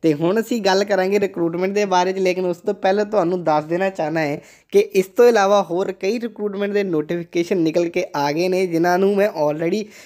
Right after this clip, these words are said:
ਵੀਡੀਓ ਦੇ ਰੂਪ ਦੇ ਵਿੱਚ ਆਪਣੇ ਚੈਨਲ 'ਤੇ ਪਾ ਚੁੱਕਾ, ਤੇ ਜਾ ਕੇ ਇੱਕ ਵਾਰੀ ਜ਼ਰੂਰ ਚੈੱਕ ਕਰ ਲੈਣਾ ਤੇ ਉਹ ਵੀਡੀਓਜ਼ ਨੂੰ ਚੈੱਕ ਕਰਕੇ ਤੁਸੀਂ ਉਹ ਵੀ ਅਪਲਾਈ ਕਰ ਲੈਣਾ। ਤੇ ਚਲੋ ਹੁਣ ਅਸੀਂ ਗੱਲ ਕਰਦੇ ਹਾਂ ਜੀ ਰੇਲਵੇ ਦੇ ਵਿੱਚ ਨਿਕਲੀ ਹੋਈ ਨਵੀਂ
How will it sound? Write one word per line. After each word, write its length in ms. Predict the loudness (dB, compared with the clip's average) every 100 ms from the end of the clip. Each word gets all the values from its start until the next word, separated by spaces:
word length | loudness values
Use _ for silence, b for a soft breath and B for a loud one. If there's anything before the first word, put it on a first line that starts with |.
| B
ਵੀਡੀਓ 360 | 0 2 4 4
ਦੇ 140 | 6
ਰੂਪ 180 | 4 0
ਦੇ 120 | 0
ਵਿੱਚ 200 | 0 2
ਆਪਣੇ 300 | 0 2 -4
ਚੈਨਲ 280 | -2 0 0
'ਤੇ 140 | 0
ਪਾ 300 | -4 0 0
ਚੁੱਕਾ, 300 | 0 -2 -4
ਤੇ 120 | -4 -4
ਜਾ 220 | -2 -4
ਕੇ 160 | -2 -4
ਇੱਕ 80 | -2
ਵਾਰੀ 140 | -2
ਜ਼ਰੂਰ 340 | -2 -2 -2 -2
ਚੈੱਕ 260 | -2 -4 -2
ਕਰ 180 | -6
ਲੈਣਾ 240 | -4 -6 -8 B B _
ਤੇ 80 | 2
ਉਹ 80 | 2
ਵੀਡੀਓਜ਼ 380 | 0 0 0
ਨੂੰ 100 | -2 0
ਚੈੱਕ 260 | -2 0
ਕਰਕੇ 280 | 0 0 -2
ਤੁਸੀਂ 340 | -4 -6 -4 -4
ਉਹ 220 | 0 0
ਵੀ 240 | 0 -2 -4
ਅਪਲਾਈ 360 | 0 0 0 -2
ਕਰ 180 | -2 0
ਲੈਣਾ। 300 | 0 -2 -4 -8 B -6
ਤੇ 60 |
ਚਲੋ 220 | 0 2
ਹੁਣ 220 | 4 2 0
ਅਸੀਂ 180 | -2
ਗੱਲ 240 | 2 2 4
ਕਰਦੇ 320 | 0 0 -2
ਹਾਂ 80 | -4
ਜੀ 180 | -2 -2
ਰੇਲਵੇ 480 | 0 2 2 0 0
ਦੇ 140 | 0
ਵਿੱਚ 180 | 0 -2
ਨਿਕਲੀ 380 | -4 0 0 2
ਹੋਈ 140 | 2
ਨਵੀਂ 480 | 2 0 2 2 0